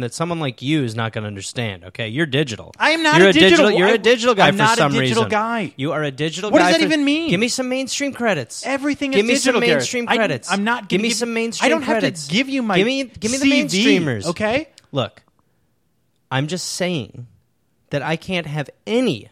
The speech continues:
Speaker 1: of the people that I am doing the Sham Pals product with know about my feelings for Trump. They'd be furious. Drake among them. <laughs>
Speaker 2: I'm sorry.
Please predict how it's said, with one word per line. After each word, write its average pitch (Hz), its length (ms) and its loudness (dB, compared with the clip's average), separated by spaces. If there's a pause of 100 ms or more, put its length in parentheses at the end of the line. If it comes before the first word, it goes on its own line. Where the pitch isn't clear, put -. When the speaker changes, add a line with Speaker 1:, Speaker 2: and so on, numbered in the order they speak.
(100)
Speaker 1:
of 135 140 -6
the 123 100 -4
people 135 340 -4
that 120 120 -4
I 123 100 -2
am 120 140 -2
doing 127 260 0
the 110 60 -4
Sham 113 340 -4
Pals 131 400 -2
product 135 500 -4
with 90 280 -12 (260)
know 120 400 0 (160)
about 117 320 -4
my 120 180 -6
feelings 107 420 -10
for 107 120 -18
Trump. - 340 -14 (160)
They'd 143 220 -2
be 120 60 -8
furious. - 540 -16 (300)
Drake 160 320 0
among 123 320 -2
them. - 200 -20 (300)
<laughs> - 340 -10
Speaker 2:
I'm 131 60 -2
sorry. 87 340 -6